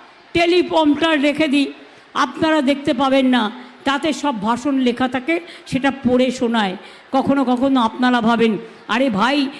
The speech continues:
রবীন্দ্রনাথের কথা বলছে, নজরুলের কথা বলছে, আরে ওটা তো লেখা থাকে।"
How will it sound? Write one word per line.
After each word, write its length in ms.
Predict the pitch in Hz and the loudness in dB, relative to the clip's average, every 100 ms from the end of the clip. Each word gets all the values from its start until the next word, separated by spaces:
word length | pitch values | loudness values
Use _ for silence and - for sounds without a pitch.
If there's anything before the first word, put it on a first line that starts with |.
| - | -2
রবীন্দ্রনাথের 680 | 208 220 294 311 285 277 262 | 0 4 4 4 2 2 0
কথা 220 | 247 233 | 0 0
বলছে, 460 | 254 240 247 247 202 - - 208 | 0 0 2 0 -2 -6 -4 2
নজরুলের 560 | 240 247 254 302 302 | 2 4 4 4 4
কথা 240 | 285 262 269 | 2 2 2
বলছে, 300 | 247 247 247 - | 2 2 -2 -2
আরে 140 | 339 | 0
ওটা 200 | 381 370 | 2 2
তো 100 | 403 | 2
লেখা 340 | 392 403 359 427 | 2 2 0 0
থাকে।" 440 | 403 339 370 240 | 0 2 0 -2